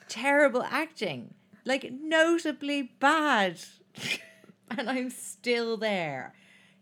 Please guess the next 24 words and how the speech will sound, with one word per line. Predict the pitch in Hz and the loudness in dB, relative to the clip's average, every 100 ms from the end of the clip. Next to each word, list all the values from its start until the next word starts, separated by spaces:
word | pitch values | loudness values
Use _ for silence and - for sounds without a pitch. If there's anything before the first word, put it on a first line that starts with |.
| _ | _
just | - 202 185 170 - | -6 -4 -4 -8 -10
loving | 180 175 170 147 | -6 -6 -6 -10
it. | 110 - _ _ - - _ - | -12 -18 _ _ -20 -20 _ -6
And | 185 | -4
it | 185 | -2
definitely | 208 233 - 330 320 | 0 -2 -4 -12 -10
is | 269 | -8
a | 214 | -8
real | 190 190 | -8 -8
callback | 185 180 175 127 - | -6 -4 -4 -6 -8
to, | - 165 151 | -10 -6 -6
um, | 139 135 135 123 - - _ _ - - - | -6 -8 -12 -16 -20 -20 _ _ -20 -20 -6
uh, | 156 156 139 | -4 -2 -4
the | 156 165 | -6 -4
episode | 180 202 214 185 | -4 -6 -8 -10
of | 175 | -10
The | 160 | -10
Creep | 170 180 185 | -6 -6 -6
Dive | 165 131 123 - | -8 -6 -8 -10
that | - 143 - | -8 -8 -8
we | 160 151 147 147 | -8 -6 -6 -10
recorded | 156 156 165 160 151 | -14 -8 -6 -4 -6
this | 151 151 147 | -8 -10 -10
week. | 143 123 | -12 -12